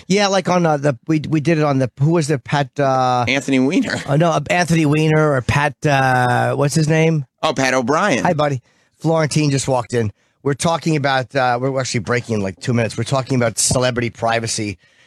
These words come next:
Speaker 1: and, uh, all the, the obsession with, uh, just fucking everybody g-, getting into celebrities' business 'cause, uh, this
Speaker 2: And, you know, stalking and being followed and taking pictures of their kids and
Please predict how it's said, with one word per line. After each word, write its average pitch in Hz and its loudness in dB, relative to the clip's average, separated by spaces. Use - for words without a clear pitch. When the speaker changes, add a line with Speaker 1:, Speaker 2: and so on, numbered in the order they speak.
Speaker 1:
and, 117 2
uh, 101 0
all 120 -6
the, 117 -8
the 113 -2
obsession 110 -2
with, - -10
uh, 90 0
just 120 0
fucking 117 -2
everybody 127 2
g-, 117 -10
getting 127 2
into 113 0
celebrities' 113 0
business 113 -2
'cause, 104 -2
uh, 98 0
this 101 -6
Speaker 2:
And, 127 2
you 120 2
know, 98 -2
stalking 107 0
and 104 2
being 104 0
followed 101 0
and 95 -2
taking 104 -2
pictures 104 -2
of 92 -4
their 95 -2
kids 95 -2
and 95 -2